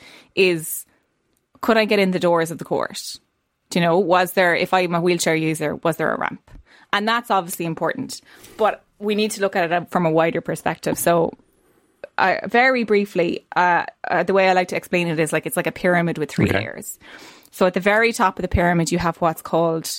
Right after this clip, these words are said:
Speaker 1: uh, procedural, uh, access. Um, and procedural access is like that.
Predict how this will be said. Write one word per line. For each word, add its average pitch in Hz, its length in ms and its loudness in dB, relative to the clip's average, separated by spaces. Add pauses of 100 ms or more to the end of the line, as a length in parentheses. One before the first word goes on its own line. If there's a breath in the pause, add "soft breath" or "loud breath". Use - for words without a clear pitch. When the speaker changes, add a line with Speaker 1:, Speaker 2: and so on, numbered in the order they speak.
(200)
Speaker 1:
uh, 160 380 2
procedural, 170 840 0 (200)
uh, 147 540 0 (240)
access. - 600 -6 (560 loud breath)
Um, 165 600 -2 (400)
and 180 140 -2
procedural 220 500 2
access 185 460 0
is 170 160 -2
like 170 220 0
that. 170 340 -4